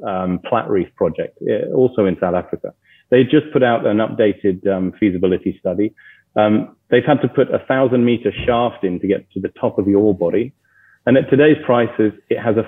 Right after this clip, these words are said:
four billion dollar N P V after tax. We have a similar scale asset that outcrops, and it's in Finland. I mean, <laughs> the, the, the, the potential of, of this project really is outstanding. And, and as I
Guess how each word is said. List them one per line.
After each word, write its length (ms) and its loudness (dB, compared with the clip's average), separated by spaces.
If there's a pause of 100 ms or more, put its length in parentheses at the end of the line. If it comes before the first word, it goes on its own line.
four 340 2
billion 500 2 (360)
dollar 380 0 (200)
N 160 2
P 180 4
V 320 2
after 340 -4
tax. 320 -10
We 120 4
have 100 4
a 160 -2
similar 320 4
scale 300 2
asset 440 -6 (400)
that 160 -4
outcrops, 580 -4 (120)
and 140 0
it's 120 -4
in 120 2 (100)
Finland. 420 -2 (280)
I 60 2
mean, 300 2 (240)
<laughs> 240 -20
the, 640 6
the, 480 2
the, 300 2
the 20 -6
potential 680 0
of, 100 -4 (120)
of 180 -8
this 220 0
project 380 -2
really 280 4
is 80 2
outstanding. 640 -2
And, 120 4
and 160 2
as 80 4
I 80 4